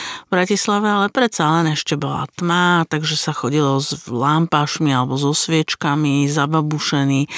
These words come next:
Takže toto bola taká jedna aktivita, ale potom samozrejme, e,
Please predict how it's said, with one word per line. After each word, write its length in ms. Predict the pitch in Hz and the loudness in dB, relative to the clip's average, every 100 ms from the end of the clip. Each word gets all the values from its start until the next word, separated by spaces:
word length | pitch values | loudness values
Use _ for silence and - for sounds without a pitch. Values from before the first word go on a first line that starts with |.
| - - - - | -6 -6 -10 -2
Takže 240 | 170 165 | 0 0
toto 240 | 165 175 175 | -2 -2 -2
bola 560 | 160 160 160 156 151 156 - | 2 2 4 4 2 0 -2
taká 240 | 160 - | -6 -2
jedna 320 | 151 147 170 165 | -2 0 0 0
aktivita, 640 | - 196 196 202 220 202 | -2 -2 0 0 0 2
ale 80 | 208 | 2
potom 320 | 294 190 160 | 0 0 0
samozrejme, 640 | 175 165 175 175 170 165 | 0 0 0 0 2 2
e, 80 | 160 | 2